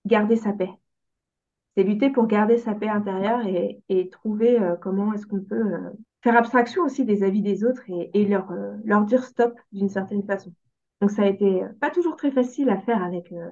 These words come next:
avec mes parents, euh, parce que, bah,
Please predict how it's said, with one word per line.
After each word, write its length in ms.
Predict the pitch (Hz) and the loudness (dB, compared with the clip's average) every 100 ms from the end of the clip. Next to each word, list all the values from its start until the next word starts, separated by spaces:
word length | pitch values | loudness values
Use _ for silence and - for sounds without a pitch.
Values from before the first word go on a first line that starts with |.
| - | 0
avec 260 | 202 208 | 2 2
mes 80 | 202 | 0
parents, 400 | 185 180 262 339 _ _ _ _ _ - | -2 -6 -6 -8 _ _ _ _ _ -2
euh, 220 | 190 180 | 0 0
parce 220 | 175 175 - | 0 -4 -2
que, 100 | 190 | -4
bah, 520 | 180 185 - - | -4 -8 -10 -12